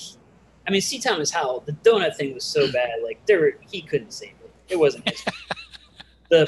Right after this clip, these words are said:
Speaker 1: performances of the donuts were quite terrible. <laughs> But, um,
Speaker 2: I couldn't tell. I think they were C G I'd, but I wasn't s-, for sure.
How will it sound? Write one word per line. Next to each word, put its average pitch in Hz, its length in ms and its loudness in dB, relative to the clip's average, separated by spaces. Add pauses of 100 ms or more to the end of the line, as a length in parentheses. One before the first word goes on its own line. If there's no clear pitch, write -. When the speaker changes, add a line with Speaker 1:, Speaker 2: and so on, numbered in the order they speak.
Speaker 1:
performances 175 760 -2
of 147 220 2
the 139 60 0
donuts 127 500 -10
were 139 120 -4
quite 131 300 -4
terrible. 107 420 -12
<laughs> - 60 -20 (400)
But, 180 340 0 (260)
um, 170 100 -2
Speaker 2:
I 151 60 2
couldn't 220 320 -2
tell. 147 340 2
I 131 120 -2
think 208 360 -8
they 156 160 -2
were 135 180 -6
C 131 280 -6
G 123 200 -8
I'd, 123 600 -6 (400)
but 117 120 -12
I 110 100 -8
wasn't 113 480 -10
s-, - 680 -6
for - 180 -16
sure. - 480 -12